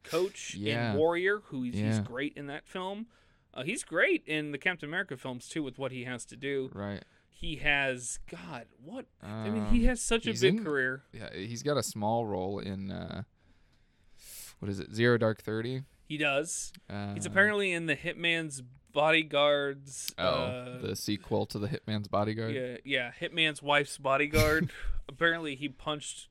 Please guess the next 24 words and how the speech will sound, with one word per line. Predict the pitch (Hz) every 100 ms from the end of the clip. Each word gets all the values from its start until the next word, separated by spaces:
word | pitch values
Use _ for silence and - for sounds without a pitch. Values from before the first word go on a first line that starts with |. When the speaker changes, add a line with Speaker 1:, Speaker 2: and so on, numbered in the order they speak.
| -
Speaker 1:
Ryan | 147 135 131
Reynolds | 135 131 123
in |
the | 120
face, | - 180 185 - - - 220
Speaker 2:
Oh. | 320 330 - - -
Speaker 1:
or | 139
at | 139
least | 135 139
got | 120 -
close | 147 147 -
to | - 147
it. | 143 - _ _ _ _ _ _
Um, | 127 120 113 113 113 113 _ _ _ _
but | 190 208 190
it's, | 214 -
he's | 214
one | 233
of | 285
those | 233 180
actors | 202 220 165
where | 151
it's | 147 151
like, | 143